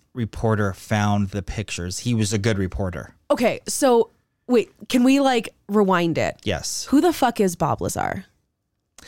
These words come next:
Speaker 1: So
Speaker 2: If you, if you don't
Speaker 1: yes,
Speaker 2: know.
Speaker 1: if you don't know. Yeah.
Speaker 2: Because
Speaker 1: So I, I, I should have written a better bio on Bob, but
Speaker 2: <sighs>
Speaker 1: Bob was a scientist who
Speaker 2: Yes.
Speaker 1: worked in Area fifty-one, and specifically,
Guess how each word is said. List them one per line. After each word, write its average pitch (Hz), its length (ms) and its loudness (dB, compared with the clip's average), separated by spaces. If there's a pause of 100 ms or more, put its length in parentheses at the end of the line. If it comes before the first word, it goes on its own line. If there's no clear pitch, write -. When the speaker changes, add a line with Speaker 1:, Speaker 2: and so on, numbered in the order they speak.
(460)
Speaker 1:
So 254 100 0
Speaker 2:
If 220 140 0
you, 269 180 6
if 240 220 2
you 254 80 2
don't 254 180 2
Speaker 1:
yes, 190 300 2
Speaker 2:
know. - 40 2
Speaker 1:
if 110 80 0
you 117 120 2
don't 110 240 2
know. 92 240 -2
Yeah. 123 240 0
Speaker 2:
Because 220 360 2
Speaker 1:
So 131 300 2
I, 123 220 -8 (420)
I, 160 180 -4
I 160 100 0
should 208 240 0
have 185 140 0
written 127 320 2
a 123 120 -4
better 110 320 2
bio 98 480 0
on 98 320 -4
Bob, 92 380 -4
but 127 180 2 (500)
Speaker 2:
<sighs> - 520 -20 (120)
Speaker 1:
Bob 208 420 0 (280)
was 135 420 -2
a 123 80 0
scientist 104 880 0
who 131 160 0
Speaker 2:
Yes. 107 380 0
Speaker 1:
worked - 640 -2
in 107 160 2
Area 101 260 -2
fifty-one, 101 500 -4
and 113 200 -2
specifically, 147 880 -4